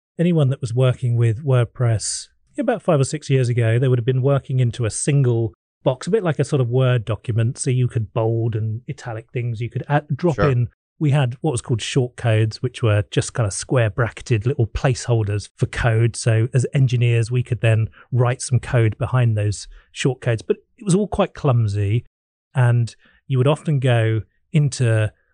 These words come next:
Speaker 1: that kind of interface and you wouldn't really know what was gonna happen on the website.
Speaker 2: Right.
Speaker 1: Like, there was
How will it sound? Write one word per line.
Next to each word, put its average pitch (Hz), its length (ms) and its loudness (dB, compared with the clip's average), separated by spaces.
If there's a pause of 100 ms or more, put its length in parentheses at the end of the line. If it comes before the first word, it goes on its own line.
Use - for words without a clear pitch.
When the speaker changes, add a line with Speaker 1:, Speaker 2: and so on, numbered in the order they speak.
(180)
Speaker 1:
that 131 220 -2
kind 131 120 -4
of 110 160 -4
interface 123 720 0
and 123 100 -2
you 131 80 0
wouldn't 185 260 -4
really 135 340 -2
know 127 400 2 (380)
what 139 200 -4
was 117 120 2
gonna 131 200 0
happen 127 380 0
on 117 140 2
the 113 80 0
website. 90 680 -2
Speaker 2:
Right. 92 140 2
Speaker 1:
Like, 127 240 0
there 131 100 2
was 123 240 0